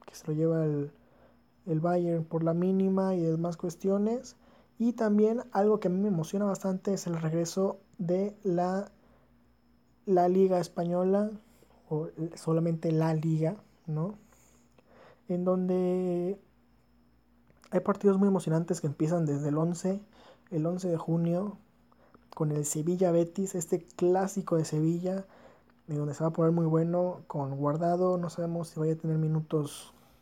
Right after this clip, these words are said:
Guido, el mismo Lainez, Diego, pero va a ser un gran partido, no se lo pueden perder.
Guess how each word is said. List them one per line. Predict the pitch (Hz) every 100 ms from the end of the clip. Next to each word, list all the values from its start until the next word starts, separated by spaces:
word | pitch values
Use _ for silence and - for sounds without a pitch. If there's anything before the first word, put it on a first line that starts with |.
| _
Guido, | 165 165 196 190 185 185 180 160
el | 160
mismo | 165 170 180
Lainez, | 185 190 190 196 185
Diego, | 175 196 196 220 - _ - - - _
pero | - 185 196 202 208 220 180
va |
a | 160
ser | 175
un | 175
gran | 175 190 190
partido, | 180 175 185 185 190 202 202 -
no | 175
se | 170
lo | 175
pueden | 170 180
perder. | 165 160 165 180 190